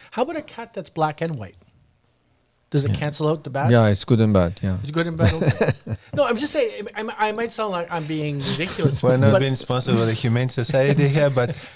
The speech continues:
Speaker 3: at the same time, you know, we need to pay attention, because if we give in into these, uh, impulses,
Speaker 2: But
Speaker 3: then
Speaker 2: actually, you have that,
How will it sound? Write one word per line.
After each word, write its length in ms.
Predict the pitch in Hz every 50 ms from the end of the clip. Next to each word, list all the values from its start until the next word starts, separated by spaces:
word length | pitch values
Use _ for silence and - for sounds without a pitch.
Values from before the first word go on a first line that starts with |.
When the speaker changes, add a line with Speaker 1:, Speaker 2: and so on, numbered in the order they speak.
| -
Speaker 3:
at 120 | 127 123 120
the 120 | 120 123 120
same 260 | - - 135 123 127
time, 280 | - - 123 131 135
you 40 | 123
know, 160 | 120 123 123
we 100 | 117 113
need 180 | 110 120 110 -
to 160 | - - 120
pay 260 | 101 - - - 120
attention, 500 | 104 104 - - 127 123 113 - - 92
because 380 | 90 90 - - - 101 - -
if 180 | 104 101 - -
we 260 | 113 117 110 120 110 120 147 - _ _ _ _
give 240 | - 123 120 113 113
in 220 | 127 135 131 123
into 240 | 117 110 104 104 101
these, 340 | 101 107 113 113 107 - -
uh, 220 | 95 92 87 - -
impulses, 680 | - 123 123 127 - 98 92 - - - - - - - _ _ _ - - - - - - - - - - _ _ _ _ -
Speaker 2:
But 140 | 107 113 110
Speaker 3:
then 160 | 110 110 107
Speaker 2:
actually, 720 | 110 123 135 - - - - 156 147 143 147 147 147 -
you 240 | - - 117 120 120
have 300 | 107 113 127 127 127 120
that, 240 | 123 127 123 110 -